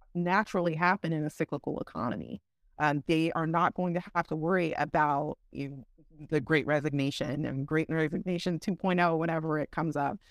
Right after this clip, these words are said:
They are not going to have to, um, you know, explode their offers that they are giving out to the market when things get hot, because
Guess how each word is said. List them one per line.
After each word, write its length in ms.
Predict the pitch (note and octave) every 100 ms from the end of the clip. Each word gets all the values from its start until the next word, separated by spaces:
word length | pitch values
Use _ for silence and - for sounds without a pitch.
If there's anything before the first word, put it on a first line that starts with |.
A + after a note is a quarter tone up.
| _
They 120 | E3
are 80 | F3
not 240 | F#3 E3 -
going 180 | F3+ E3+
to 60 |
have 380 | D#3+ F3+ F#3+ -
to, 420 | - F#3 D#3+ D3+ - _ _ -
um, 420 | D3+ C#3+ C#3 C#3
you 140 | E3
know, 240 | D3 C3+ -
explode 800 | - - - - E3 E3+ G3 F3+ C#3+
their 360 | D#3+ D3+ C#3+ C3+
offers 680 | - F3 G#3+ - D3 C#3+ C#3+ -
that 100 | D3
they 140 | D#3
are 80 | D#3+
giving 320 | E3+ E3 E3
out 160 | D#3+ -
to 100 | E3
the 80 |
market 380 | D#3 D#3 - F3+
when 120 | D3
things 280 | D#3+ D#3 D3
get 140 | C3 -
hot, 440 | - G#3 E3 A#2 -
because 480 | F3 - D#3+ D3+